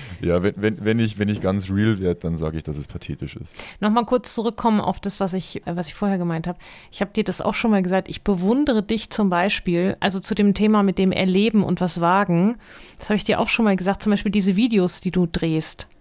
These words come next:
Speaker 2: die, die Clips, die es auf YouTube gibt von, von dir und deinen, deinen Kumpanen,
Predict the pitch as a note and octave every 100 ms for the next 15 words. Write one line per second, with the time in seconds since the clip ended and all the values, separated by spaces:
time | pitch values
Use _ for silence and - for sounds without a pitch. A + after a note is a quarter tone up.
0 | _ _ _ - F3 E3+ F#3+ G3+ - -
1 | F3+ - - E3 F#3 F3 E3+ - D#3+ -
2 | - D#3+ D#3 - D#3+ D#3 E3+ E3+ E3 D#3
3 | D#3 D#3 D#3 D#3+ D#3+ D#3+ E3 E3+ E3 E3
4 | E3 F3